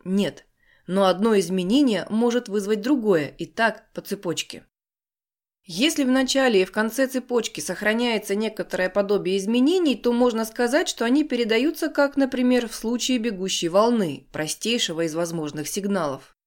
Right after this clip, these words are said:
Строго говоря, следовало называть этот процесс передачей сигнала, но в обиходе закрепилась формулировка «передача информации» или «хранение информации», если структура лишь сохраняется во времени, но не передаётся в пространстве.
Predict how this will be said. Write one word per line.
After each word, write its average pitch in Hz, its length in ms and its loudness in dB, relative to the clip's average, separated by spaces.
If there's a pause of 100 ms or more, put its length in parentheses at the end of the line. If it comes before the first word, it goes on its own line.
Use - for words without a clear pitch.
Строго 240 480 0
говоря, 226 500 4
следовало 220 560 4
называть 208 540 2
этот 170 240 -2
процесс 277 420 0
передачей 190 540 0
сигнала, 240 640 0
но 190 160 0
в 190 60 0
обиходе 247 440 0
закрепилась 233 640 -2
формулировка 208 720 0
«передача 185 580 -2
информации» 190 800 0
или 339 420 4
«хранение 269 720 2
информации», 185 760 -2
если 190 320 -2
структура 302 520 -4
лишь 269 260 0
сохраняется 190 680 -4
во 233 140 0
времени, 175 500 -2
но 214 140 -2
не 202 160 0
передаётся 196 600 -2
в - 20 -16
пространстве. 185 760 -6